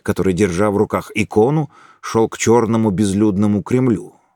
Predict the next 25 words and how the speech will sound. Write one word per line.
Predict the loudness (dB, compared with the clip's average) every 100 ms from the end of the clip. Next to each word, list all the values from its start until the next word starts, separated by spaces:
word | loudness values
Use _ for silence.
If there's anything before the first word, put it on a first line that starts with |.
| _
но | -4 -2
никто | 0 -2 0 0
не | 2
обращал | 0 0 -2 -4 -2
на | -2
него | -2 -4 -6
внимания. | -6 -8 -10 -20 _ _ _ _ _ _ _ _
Я | -8 -2 -2 -2
же | -4 -12 -20 _ _
постоянно | -8 -8 -6 -8 -4 -4 -4 -4
ловил | -4 -2 -2
на | 0 -2
себе | -2 0 0 -2 -20 -14
косые | -2 -2 0 0 0
взгляды | 0 -2 0 -2 -2 -6 -16 -20 _ _ _ _
и | -10
каждый | -6 -4 -2 0
раз | 0 -2
вспоминал, | -6 -4 -2 -2 -4
что | -4 -2
у | 0
меня | 0
нет | 0 -2 -4
ни | -4 -2
денег, | -2 -2 -4 -4 -10 -20 -20